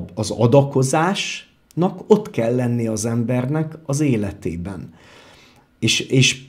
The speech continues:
ez a rész, a nyolcadik fejezet és a kilencedik fejezet pontosan az adakozással kapcsolatban van szó.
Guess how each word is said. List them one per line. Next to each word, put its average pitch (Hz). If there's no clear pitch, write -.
ez 165
a 147
rész, 123
a 110
nyolcadik 123
fejezet 160
és 113
a -
kilencedik 113
fejezet 175
pontosan 156
az 147
adakozással 107
kapcsolatban 101
van 113
szó. 117